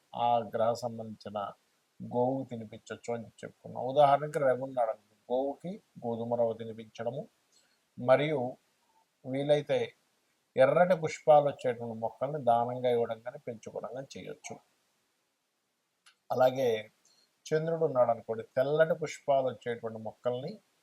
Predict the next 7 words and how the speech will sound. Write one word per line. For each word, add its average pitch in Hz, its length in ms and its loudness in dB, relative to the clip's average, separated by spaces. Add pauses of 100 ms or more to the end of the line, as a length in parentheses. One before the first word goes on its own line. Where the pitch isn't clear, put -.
(720)
పెంచుకోవడం 123 560 -2
కానీ 156 160 -6
దానంగా 117 500 6
ఇవ్వడం 110 280 2
కానీ - 420 -16
చేయొచ్చు. 104 340 -6
అలాగే 127 440 2